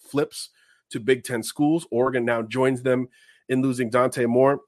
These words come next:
There's a couple quarterbacks that are still being contacted by these programs. Oregon, there is some buzz. Rivals dot com is reporting that Austin Novosad, the S I ninety-nine fellow Elite Eleven finalist, is being courted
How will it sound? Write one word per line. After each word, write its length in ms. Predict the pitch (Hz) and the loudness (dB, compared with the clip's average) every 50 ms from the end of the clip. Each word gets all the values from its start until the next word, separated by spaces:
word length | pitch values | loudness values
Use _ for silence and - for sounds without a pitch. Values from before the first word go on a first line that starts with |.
| _ _ _ _ _ _ _ _ _ _ _ _ | _ _ _ _ _ _ _ _ _ _ _ _
There's 240 | - 131 147 143 135 | 0 2 2 2 2
a 60 | 131 | 0
couple 300 | - 156 165 170 202 185 | 0 0 2 4 4 4
quarterbacks 500 | - - 175 165 170 165 160 160 151 - | 4 4 4 4 4 2 0 0 -2 -4
that 120 | - 131 127 | -4 -2 0
are 100 | 127 120 | 0 -2
still 320 | - - - 151 165 175 | -2 -4 -2 0 0 2
being 240 | 156 165 165 156 147 | 2 2 2 2 0
contacted 720 | - - 131 139 147 123 151 143 135 120 - 151 147 165 - _ _ _ _ _ _ _ _ _ _ _ _ _ _ _ _ _ _ _ _ _ _ _ | 0 0 0 0 0 -2 -4 -6 -6 -6 -8 -12 -12 -12 -16 _ _ _ _ _ _ _ _ _ _ _ _ _ _ _ _ _ _ _ _ _ _ _
by 220 | 104 107 127 135 | -2 2 4 4
these 220 | 139 139 143 147 - | 4 2 0 -4 -6
programs. 720 | - - 139 131 131 127 131 131 135 147 156 165 - - - - | -2 2 4 4 4 4 2 0 0 -2 -4 -6 -10 -16 -10 -4
Oregon, 600 | 113 123 139 151 156 147 147 151 151 151 156 147 | -2 0 0 0 0 0 0 0 0 0 0 0
there 180 | 131 120 117 | -2 0 0
is 140 | 127 135 131 | 0 0 0
some 200 | - 156 131 120 | 0 0 -2 0
buzz. 420 | 110 127 131 131 143 151 160 151 131 | 0 0 0 0 0 -2 -2 -4 -4
Rivals 400 | 117 120 131 135 147 147 127 113 | -4 -4 -2 -4 -4 -6 -6 -4
dot 180 | 135 127 123 | -4 -4 -4
com 240 | - 147 139 139 143 | -4 -4 -4 -2 -2
is 120 | 135 123 | -2 -2
reporting 400 | 131 113 - - 131 127 135 135 | -4 -6 -2 0 0 0 0 -2
that 140 | 127 120 - | -4 -6 -6
Austin 440 | - 117 131 127 - - 165 139 127 | -4 -6 -6 -6 -6 -4 -4 0 2
Novosad, 600 | 127 131 135 139 160 147 - - 160 175 185 160 | 2 2 2 0 -4 -6 -6 -4 -4 -4 -4 -4
the 160 | 127 113 101 | -6 -4 -4
S 180 | 107 117 - - | -4 -6 -6 -6
I 100 | 127 123 | -6 -6
ninety-nine 640 | 123 123 127 127 123 127 123 123 127 131 127 120 | -4 -4 -2 -2 -2 -2 -2 -2 -2 -2 -4 -6
fellow 480 | - - - 113 120 127 131 131 127 - | -8 -12 -10 -8 -4 -2 0 0 0 -2
Elite 260 | 113 110 110 120 120 | -4 -4 -4 -4 -2
Eleven 300 | 120 120 120 120 123 113 | -2 -4 -4 -4 -6 -8
finalist, 720 | - - 120 123 127 127 123 131 135 160 - - - - _ _ _ _ _ _ _ _ _ _ _ _ _ _ _ _ _ _ _ _ | -10 -8 -6 -4 -4 -4 -2 -4 -4 -6 -8 -12 -20 -20 _ _ _ _ _ _ _ _ _ _ _ _ _ _ _ _ _ _ _ _
is 200 | - 131 120 113 | -2 -2 -2 -2
being 240 | 107 131 139 143 135 | -2 -2 -2 0 -2
courted 500 | - - - 135 135 139 147 156 165 - | -4 -2 2 2 2 2 0 -2 -6 -10